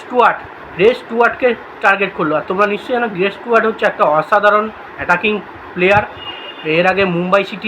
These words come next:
এফসি এবং জামশেদপুর এফসিতে খেলে গেছে, এবং গত মরশুমে কিন্তু মুম্বাই সিটি এফসি খেলে গেছে। এবার ট্রান্সফার মার্কেটেতে সে কিন্তু, এ, মুম্বাই সিটি এফসি ছেড়ে কিন্তু এ লিগের একটা ক্লাবে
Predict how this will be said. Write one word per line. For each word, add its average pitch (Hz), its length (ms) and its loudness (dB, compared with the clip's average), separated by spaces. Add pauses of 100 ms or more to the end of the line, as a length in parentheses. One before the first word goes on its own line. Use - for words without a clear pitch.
এফসি 208 240 -6 (120)
এবং 180 120 0 (140)
জামশেদপুর 165 520 -2
এফসিতে 185 260 -6 (300)
খেলে 160 300 0
গেছে, 196 200 0 (520)
এবং 151 260 4 (320)
গত 160 120 -2 (100)
মরশুমে 196 380 -2
কিন্তু 202 220 -2
মুম্বাই 170 280 2
সিটি 196 180 -6
এফসি - 260 -8
খেলে 170 240 -2
গেছে। 190 200 0
এবার 170 200 -2
ট্রান্সফার 170 500 2 (380)
মার্কেটেতে 185 520 -2 (100)
সে 185 180 -4
কিন্তু, 196 240 -8
এ, - 1160 -14 (260)
মুম্বাই 165 300 2
সিটি 190 240 -6
এফসি 185 160 -8 (100)
ছেড়ে 202 240 2
কিন্তু 220 220 -2
এ - 100 2
লিগের 196 280 2
একটা 196 220 0
ক্লাবে 185 260 2